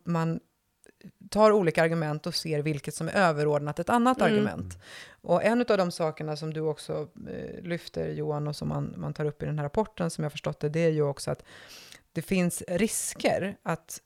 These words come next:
Speaker 1: eh, d-, alltså just det här med att, ehm, värn-, alltså att våran uppgift är att värna de svaga i,
Speaker 2: Mm.
Speaker 1: svaga i samhället, de som är utsatta, allting sånt.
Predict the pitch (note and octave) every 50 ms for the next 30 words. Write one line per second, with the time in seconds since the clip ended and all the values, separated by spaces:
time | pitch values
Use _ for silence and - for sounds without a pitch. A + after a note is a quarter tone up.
0 | _ _ - F3+ D#3+ D3+ D3 C#3+ C#3+ C#3 C#3 - - _ _ _ _ _ _ _
1 | - _ _ - E3 D#3+ D#3+ - - E3+ D#3+ - E3 E3 F#3+ F3+ - - F3+ D#3+
2 | D#3+ D#3 D3 D#3 D3 C#3+ C#3 C#3 C3+ C#3 - _ _ - - - - - _ -
3 | - _ _ _ _ - D#3 D3+ - _ _ - - - - - D3+ D3 C#3+ C#3+
4 | C#3+ C#3 - C#3 C#3 C#3 C#3 D3+ E3 F3+ - _ - - - E3+ F3+ G#3 G3 F3
5 | D#3 D3+ D#3 - F3 - - F#3 - - - - - - - - F#3 F#3 A#3+ A#3
6 | A3+ A#3 A3+ G3 - D#3+ D3+ - - D3+ C#3+ C#3+ C#3 C#3+ F3 E3 D3 C#3 C#3+ D3
7 | D3 C#3+ - - F#3+ E3 D3 C#3+ C#3+ C#3+ D3 A3+ A3+ A3 A3 A#3+ - G3+ F3+ D3+
8 | C#3+ D3+ - - D3+ D3 D3 D3+ D#3 F#3+ A3+ - - - - E3+ - - - -
9 | - D#3+ D#3 - - E3 - A3 A#3+ G#3 - - - - F3+ F3 - - - -
10 | F3 E3+ D3+ D3+ D3 - - - - - - E3+